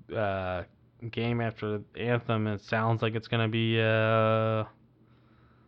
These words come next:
oh, Tom Clancy, The Division Two, you know, like, uh, that's, that's gonna be the next, that's the next big, uh, multiplayer game, you know, so check that one out. I enjoyed the first one,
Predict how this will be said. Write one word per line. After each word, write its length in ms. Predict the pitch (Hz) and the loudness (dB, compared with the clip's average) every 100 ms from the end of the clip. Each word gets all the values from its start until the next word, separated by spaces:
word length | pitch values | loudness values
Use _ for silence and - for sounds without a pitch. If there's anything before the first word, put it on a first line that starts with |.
| _ - _ _ - | _ -20 _ _ -8
oh, 540 | 104 104 104 104 101 - | -4 -2 -2 -2 -4 -6
Tom 200 | - 113 | -4 -2
Clancy, 400 | - 113 117 117 | -2 -4 -2 -4
The 180 | 107 110 | -2 -4
Division 300 | 110 117 110 | -2 0 0
Two, 180 | 123 151 | 0 -2
you 160 | 104 | 0
know, 180 | 95 104 113 | -2 -2 -2
like, 200 | 101 101 | -6 -4
uh, 420 | 95 92 90 87 - - | -4 -4 -6 -8 -12 -8
that's, 240 | 98 - - | -8 -8 -10
that's 220 | 92 101 | -8 -6
gonna 160 | 110 104 | -4 -4
be 100 | 101 | -4
the 120 | 104 | -4
next, 180 | 107 - | -6 -6
that's 160 | 110 | -8
the 60 | 113 | -4
next 280 | 110 - - | -6 -6 -4
big, 280 | 110 107 - - - | -2 -2 -6 -18 -16
uh, 420 | 104 101 98 98 98 - _ _ _ _ _ _ _ _ _ _ _ _ _ _ _ _ _ _ | -8 -6 -6 -6 -10 -12 _ _ _ _ _ _ _ _ _ _ _ _ _ _ _ _ _ _
multiplayer 600 | - 117 131 - 95 85 | -2 0 0 -2 -2 -4
game, 280 | 82 82 85 | -6 -8 -8
you 80 | 85 | -8
know, 220 | 85 104 - | -10 -12 -10
so 280 | 101 92 92 _ _ - _ _ _ _ _ _ - _ _ _ _ _ _ _ - | -10 -10 -12 _ _ -20 _ _ _ _ _ _ -20 _ _ _ _ _ _ _ -8
check 240 | 120 - | -8 -6
that 180 | 95 110 | -6 -4
one 140 | 98 | -4
out. 180 | 85 - | -4 -8
I 160 | - 117 | -4 0
enjoyed 440 | 139 131 131 156 | 4 6 6 4
the 80 | 139 | 2
first 380 | - 127 131 - | -4 -2 -2 -2
one, 220 | 151 175 | -2 -2